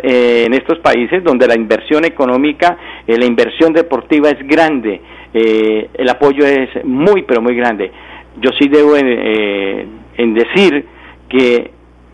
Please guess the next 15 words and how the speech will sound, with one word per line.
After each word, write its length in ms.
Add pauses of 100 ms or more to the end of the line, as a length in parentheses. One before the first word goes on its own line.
(100)
el 160
tema 280
paralímpico 680
en 100
Colombia 460
se 120
le 120
ha 120
puesto 340
ojo 360
los 200
últimos 420 (540)
tres, 260
tal 180
vez, 220